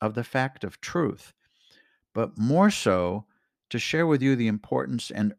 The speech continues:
urgency of becoming firm in your own understanding of your faith, your belief in Jesus, and the time-sensitive need for you to share the gospel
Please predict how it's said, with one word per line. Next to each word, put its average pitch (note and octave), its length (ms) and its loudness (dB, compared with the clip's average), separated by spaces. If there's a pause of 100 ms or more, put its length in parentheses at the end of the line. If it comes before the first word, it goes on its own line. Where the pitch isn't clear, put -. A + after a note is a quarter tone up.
urgency B2 760 0
of G2+ 180 -4
becoming A2+ 400 -2
firm B2+ 540 0
in G2 120 -2
your G2 240 -6
own D3+ 280 0
understanding A#2+ 760 0
of F2+ 140 -4
your A2+ 220 4
faith, - 460 -10 (420)
your A#2+ 300 0
belief C3 400 2
in F#2 140 0
Jesus, G2+ 520 -4 (560)
and A2+ 160 0
the G#3+ 80 2
time-sensitive D3+ 1040 -2
need G#2+ 420 2
for - 140 -10
you G2+ 120 0
to F#2+ 100 -2
share B2 300 0
the G2+ 100 -2
gospel G2+ 720 -2